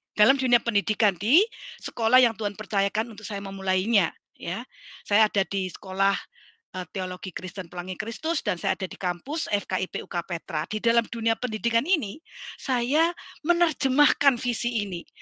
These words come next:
dan menolong untuk mengimpartasikan supaya orang tua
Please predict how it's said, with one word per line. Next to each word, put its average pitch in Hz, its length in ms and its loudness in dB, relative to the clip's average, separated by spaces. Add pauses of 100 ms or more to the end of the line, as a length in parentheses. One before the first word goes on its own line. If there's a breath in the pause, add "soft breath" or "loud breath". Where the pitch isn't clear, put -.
(160 loud breath)
dan 226 160 4
menolong 285 720 0
untuk 240 160 -6
mengimpartasikan 190 800 -4
supaya 180 560 -2
orang 185 320 -4
tua 320 320 6